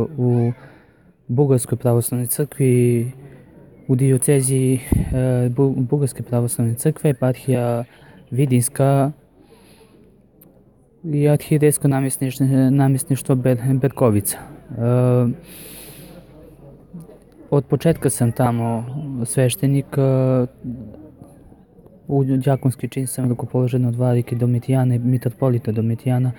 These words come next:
kao i u sveštenički čin. E, služim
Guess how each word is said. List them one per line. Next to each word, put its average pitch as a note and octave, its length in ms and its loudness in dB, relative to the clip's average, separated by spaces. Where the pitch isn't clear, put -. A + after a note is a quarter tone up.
kao C3+ 300 2
i C3+ 260 2
u C3 80 2
sveštenički A2+ 600 -2
čin. G#2+ 260 -4
E, - 1400 -4
služim E3 440 2